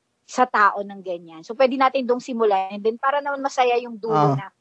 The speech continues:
Speaker 1: yung
Speaker 2: So, yung,
Speaker 1: magaganda
Speaker 2: ah,
Speaker 1: or happy.
Speaker 2: ang alam ko dyan sa, ah, da-, downside lang talaga yan. O more on, ano eh, sa iba, for example, yung Bumble, Grindr, yung mga, usually, yung, sa mga ka-, kaibigan natin, yung mga L G B Ts dyan, no?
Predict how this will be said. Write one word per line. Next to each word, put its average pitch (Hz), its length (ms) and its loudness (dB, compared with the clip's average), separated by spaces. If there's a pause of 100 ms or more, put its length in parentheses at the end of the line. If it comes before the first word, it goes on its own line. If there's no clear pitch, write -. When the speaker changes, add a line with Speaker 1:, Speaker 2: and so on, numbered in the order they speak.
(140)
Speaker 1:
yung 254 220 -8
Speaker 2:
So, 254 160 8
yung, 277 240 8
Speaker 1:
magaganda 277 80 8
Speaker 2:
ah, 208 80 6
Speaker 1:
or 220 100 4
happy. 190 300 2
Speaker 2:
ang 254 160 6
alam 294 200 8
ko 277 120 10
dyan 254 160 8
sa, 254 140 8
ah, 208 200 8
da-, 214 400 2
downside 185 640 4
lang 147 160 4
talaga 139 400 2
yan. 147 320 -6
O 175 80 2
more 220 260 6
on, 220 220 8
ano 208 180 6
eh, 160 300 4
sa - 180 2
iba, 165 460 6 (480)
for 185 160 0
example, 175 420 4
yung 202 160 6
Bumble, 160 460 6
Grindr, 156 480 4
yung 160 120 -2
mga, 151 140 -2 (120)
usually, 190 500 -2
yung, 175 320 -4 (420)
sa - 140 4
mga 196 260 8
ka-, 196 240 2
kaibigan 185 480 6
natin, 175 380 6
yung 165 80 4
mga 160 100 0
L 165 140 6
G 143 180 -2
B 147 100 2 (100)
Ts 156 260 -10
dyan, 147 260 2
no? 143 220 -2